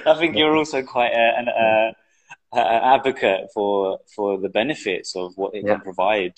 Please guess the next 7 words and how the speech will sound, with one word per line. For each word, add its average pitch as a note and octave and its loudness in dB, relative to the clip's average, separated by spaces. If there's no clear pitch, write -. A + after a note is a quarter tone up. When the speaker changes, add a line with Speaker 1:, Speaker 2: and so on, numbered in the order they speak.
Speaker 1:
um, E2+ -4
Speaker 2:
Mm-hmm. G2+ -10
Speaker 1:
and F#2 -8
by F2+ 0
coming G#2 -6
into F#2+ -8
that F2 -4